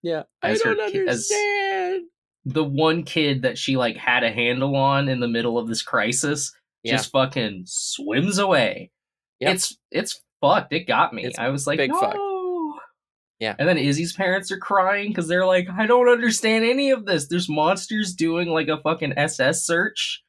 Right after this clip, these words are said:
Speaker 1: But, y-, oh my God, that really fucked me up, actually, watching,
Speaker 2: Yeah.
Speaker 1: watching the Bakemon do no-knock raids on people's houses.
Speaker 2: Yeah. Scooping out children.
Speaker 1: Yeah.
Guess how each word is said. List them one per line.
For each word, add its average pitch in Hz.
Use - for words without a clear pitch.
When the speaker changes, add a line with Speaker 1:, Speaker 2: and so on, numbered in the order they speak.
Speaker 1:
But, 156
y-, 156
oh 202
my 175
God, 143
that 214
really 156
fucked 175
me 190
up, 226
actually, 120
watching, 127
Speaker 2:
Yeah. 208
Speaker 1:
watching 131
the 127
Bakemon 127
do 127
no-knock 127
raids 120
on 120
people's 120
houses. 120
Speaker 2:
Yeah. 240
Scooping -
out 202
children. 220
Speaker 1:
Yeah. 139